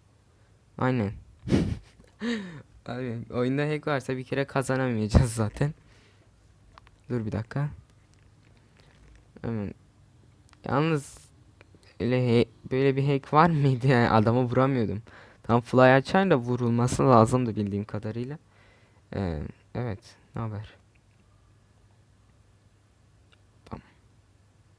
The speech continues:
Yalnız server bayağı güzel yani. Böyle güzel yapmışlar.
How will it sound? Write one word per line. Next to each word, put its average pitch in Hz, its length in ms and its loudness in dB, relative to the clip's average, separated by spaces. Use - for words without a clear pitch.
Yalnız 135 260 -2
server 143 460 0
bayağı 135 220 0
güzel 123 420 -4
yani. 101 240 -4
Böyle 107 160 -2
güzel 120 340 -4
yapmışlar. 110 640 -4